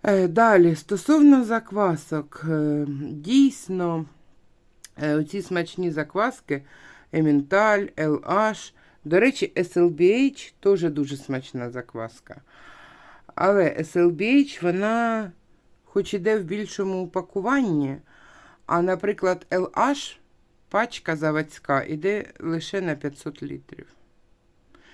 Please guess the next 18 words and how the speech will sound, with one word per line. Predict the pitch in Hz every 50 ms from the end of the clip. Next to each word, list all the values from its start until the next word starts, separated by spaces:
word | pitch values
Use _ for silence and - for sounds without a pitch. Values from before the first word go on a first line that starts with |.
| - _ _ - - _ _ -
От | 180 175 -
представте, | _ - 202 208 - - - - 190 175 160 147 139 - - 147 143
як | 147 - -
вона | 180 180 180 180
на | 175 175 175 170
закупі | 185 233 254 247 - - 175 - - 165 156 160 156 - _ _ _ _ _ _ _ _ _
стоїть, | - - - - 180 175 165 160 151 151 151 156 156 - _ _ _ _ - _ _ _ _ _ _ _ _ -
мама, | 180 175 170 165 160 160
не | 165 165 165
горюй, | 165 170 165 151 147 139 139 143 -
а | - 175
я | 180 190 214 220
її | 220 202 180
за | 156 175
чотириста | 175 - 185 170 - 190 175 175 170 - - 160
п'ятдесят | - 165 156 147 156 156 - - 175 170 175 _
продам, | _ 160 151 151 143 131 131 135 135 131
да? | 131 147 180 196 208